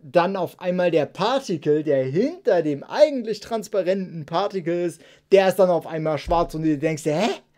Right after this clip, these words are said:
Was ist da los?“ Ne? Okay. Ähm, und wenn du jetzt auf Sorted Soft Accurate stellst, dann ist es natürlich noch viel rechenintensiver, aber dafür akkurat.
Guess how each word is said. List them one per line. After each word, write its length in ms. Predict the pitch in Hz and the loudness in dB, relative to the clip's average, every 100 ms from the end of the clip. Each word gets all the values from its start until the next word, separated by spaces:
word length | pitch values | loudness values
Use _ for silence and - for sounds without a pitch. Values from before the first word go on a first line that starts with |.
| _ _ _ _ | _ _ _ _
Was 220 | - 185 | 4 4
ist 140 | 185 185 | 2 0
da 100 | 156 | 2
los?“ 440 | 147 143 135 - - - _ _ | 4 2 0 -6 -18 -20 _ _
Ne? 320 | 143 143 190 196 117 - - - _ _ _ _ - _ - - 175 - | -4 -2 0 -2 -8 -14 -20 -20 _ _ _ _ -20 _ -20 -20 -18 -2
Okay. 360 | 160 170 120 - _ - - _ _ - | 2 2 2 -4 _ -20 -20 _ _ -2
Ähm, 540 | 151 156 156 156 151 _ | 2 4 2 -2 -10 _
und 160 | - 151 | -8 -2
wenn 140 | 214 | 0
du 80 | 233 | 2
jetzt 240 | 220 202 - | 4 2 0
auf 240 | 147 135 | -4 -4
Sorted 680 | - - 247 302 302 180 180 | -6 4 6 4 2 0 -2
Soft 520 | 180 - 180 165 - - | -8 -2 0 0 -10 -6
Accurate 640 | 220 - 202 190 170 151 | -6 -6 -2 0 0 -2
stellst, 540 | - 170 170 202 202 - | -4 0 2 2 -2 -2
dann 460 | 165 175 170 156 - | -2 -2 -8 -14 -12
ist 140 | 156 | -10
es 80 | 127 | -6
natürlich 400 | 151 135 151 139 | -6 -4 -6 -6
noch 120 | 151 | -8
viel 260 | - 160 143 | -4 -2 0
rechenintensiver, 1400 | - 135 135 139 135 127 - 131 117 117 131 127 127 123 | 2 0 0 -4 -4 -6 -4 -4 -4 -6 -4 -2 -2 -4
aber 360 | - 131 147 147 | -8 -6 -2 0
dafür 340 | 135 127 135 | -2 -4 -6
akkurat. 520 | 123 - 123 165 240 | -8 -10 -4 -2 -2